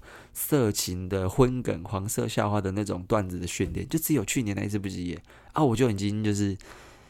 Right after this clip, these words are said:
就是滑铁卢嘛，就是遇到挫折，觉得我写不出黄色的东西，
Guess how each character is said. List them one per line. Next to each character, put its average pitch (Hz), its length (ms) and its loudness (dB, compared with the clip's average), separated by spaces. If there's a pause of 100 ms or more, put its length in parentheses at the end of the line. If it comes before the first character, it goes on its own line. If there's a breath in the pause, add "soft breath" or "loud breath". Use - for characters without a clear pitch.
(120 loud breath)
就 113 120 0
是 113 80 0
滑 101 240 2
铁 113 160 0
卢 92 160 -6
嘛， 101 160 -14
就 - 100 -10
是 113 140 -4
遇 120 160 2
到 117 120 0
挫 107 280 2
折， - 180 -8
觉 113 100 -6
得 104 120 0
我 107 40 0
写 107 160 -4
不 90 120 -6
出 107 160 2
黄 92 200 -2
色 101 160 -2
的 - 120 -2
东 92 240 -8
西， - 240 -8